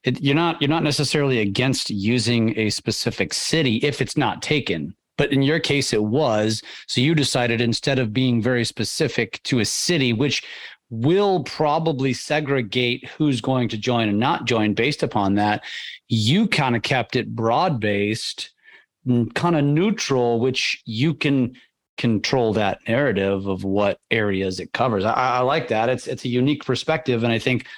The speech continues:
a lot of people could take something from that. So for me in Saint Louis, you know, rather than, than saying, 'cause all cities are the same, you know, I could call it Kirkwood or Webster Groves or,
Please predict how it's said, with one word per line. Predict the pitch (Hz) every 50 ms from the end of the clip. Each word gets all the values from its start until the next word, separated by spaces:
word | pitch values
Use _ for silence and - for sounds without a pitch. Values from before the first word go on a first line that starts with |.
| - _ -
a | 127
lot | 127 123 127 127
of | 127
people | - - 127 - 117 110
could | - 107 -
take | 143 151 143
something | - 117 98 - - 104
from | - - 113 113
that. | 113 110 -
So | - 139
for | - - 123
me | 135 156 160 147
in | 127
Saint | - - 135 120 135
Louis, | 170 196 180 143 123 - - - - - - - - - _ -
you | 135
know, | 127
rather | 123 131 131 135 131 143 135
than, | 127 135 131 127 139 -
than | 139 127 120 127 123
saying, | - - - 143 139 151
'cause | 139 - 165 170 - -
all | - 190 196 170
cities | - - 160 127 117 101
are | 117
the | 104 104
same, | - - 110 92 82 80 87
you | 107 107
know, | 107
I | 110 123
could | 123 - 127
call | - - 147 143
it | - - -
Kirkwood | - 190 196 170 - - 117 101
or | 104 107
Webster | 110 135 151 - - - 180 156
Groves | 135 120 151 175 180 170 143 127 117 110 104 110
or, | 117 117 110